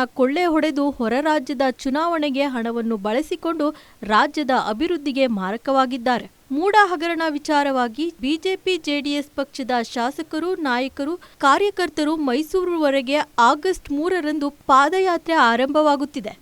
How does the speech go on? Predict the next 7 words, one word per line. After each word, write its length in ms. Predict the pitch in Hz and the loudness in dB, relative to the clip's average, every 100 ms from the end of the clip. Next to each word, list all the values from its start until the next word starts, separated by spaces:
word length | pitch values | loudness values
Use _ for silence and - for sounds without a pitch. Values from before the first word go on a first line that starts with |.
| - - | -14 6
ಕಾಂಗ್ರೆಸ್ 500 | 285 311 415 427 - | 8 8 4 -2 0
ಸರ್ಕಾರವು 580 | 359 320 339 320 302 | -2 0 2 2 2
ಈ 240 | 330 285 262 | 0 0 -2
ಹಿಂದೆ 320 | 262 294 339 | -2 -2 0
ಹೋರಾಟಕ್ಕೆ 720 | 330 285 277 277 269 269 262 | 2 4 4 0 -2 -4 0
ಅಡ್ಡಿಪಡಿಸಿದ 840 | 269 214 202 254 - 277 277 277 240 240 226 | 0 0 -4 -4 -2 -2 -4 -4 -2 0 0
ರೀತಿ 480 | 240 320 311 285 | -2 -4 -4 -6